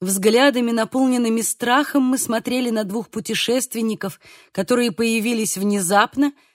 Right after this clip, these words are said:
не предупредив о возвращении, удивив всю семью,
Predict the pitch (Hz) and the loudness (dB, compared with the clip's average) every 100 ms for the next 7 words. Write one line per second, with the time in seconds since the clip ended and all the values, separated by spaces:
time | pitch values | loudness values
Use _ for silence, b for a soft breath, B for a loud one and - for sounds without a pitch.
0 | _ _ 247 294 311 269 285 269 214 269 | _ _ 4 6 6 2 2 2 2 0
1 | - 202 190 180 185 - - 269 294 285 | 2 -2 -2 0 -2 -2 0 4 6 6
2 | - b b - 240 226 247 220 180 - | 2 b b -4 -2 2 2 2 -2 -4
3 | - 196 - 190 208 240 311 | -4 -4 -2 -2 0 2 2